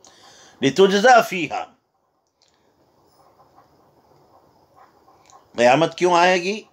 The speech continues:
اس لیے آئے گی تاکہ ہر شخص کو اس کے کیے کا بدلہ دیا جائے۔ لِتُجْزَى فِيهَا، قیامت میں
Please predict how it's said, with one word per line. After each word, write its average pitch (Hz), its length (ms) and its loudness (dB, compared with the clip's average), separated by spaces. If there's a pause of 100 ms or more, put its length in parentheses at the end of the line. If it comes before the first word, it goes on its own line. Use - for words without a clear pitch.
اس 107 160 -20
لیے 156 200 -2
آئے 120 200 0
گی 113 80 -12
تاکہ 117 300 -8
ہر 143 180 -6 (100)
شخص 131 260 -16 (120)
کو 185 280 -6 (300)
اس 120 180 -10
کے 160 180 -4
کیے 131 420 -4
کا 160 180 2
بدلہ 123 600 -2
دیا 110 420 -4
جائے۔ 95 760 -8 (100)
لِتُجْزَى 123 760 0
فِيهَا، 160 440 -2 (320)
قیامت 131 480 -2
میں 151 160 -8